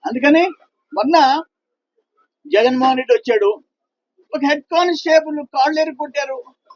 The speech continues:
పోలీస్ హెడ్ కానిస్టేబుల్ కాళ్ళు ఎరుక్కొడితే హాస్పిటల్లో ఉండి ఆపరేషన్ చేయించుకున్నాడు.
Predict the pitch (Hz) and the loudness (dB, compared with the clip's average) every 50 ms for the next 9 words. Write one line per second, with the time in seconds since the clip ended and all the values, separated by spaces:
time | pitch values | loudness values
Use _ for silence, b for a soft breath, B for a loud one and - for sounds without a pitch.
0 | _ _ _ _ _ _ _ _ _ _ _ _ _ _ - 226 - 247 254 269 | _ _ _ _ _ _ _ _ _ _ _ _ _ _ -8 -4 -4 -2 -2 -4
1 | - _ - 202 269 302 320 339 339 294 - - 254 269 262 294 - - 302 320 | -4 _ 2 4 4 4 4 2 0 0 0 0 0 0 -2 -4 -2 0 2 2
2 | 339 349 339 302 - 320 311 311 311 311 294 - - 277 254 262 - - 294 294 | 2 2 0 -2 -2 0 0 0 -2 -4 -6 -4 0 2 4 4 4 2 -2 -6
3 | 294 247 - 285 277 - - 285 240 247 247 - - _ - 285 247 285 285 269 | -6 -10 -16 -18 -16 -12 -8 -4 0 0 0 0 -2 _ -16 -16 -10 -6 -6 -4
4 | 277 269 262 277 254 247 269 277 - 302 302 294 - 294 285 269 262 262 262 262 | -4 -2 0 2 2 2 2 0 -2 -4 -4 -4 -4 -4 -6 -6 -6 -6 -8 -10
5 | _ - 262 262 247 247 240 240 233 226 | _ -8 -4 0 0 2 2 2 0 -2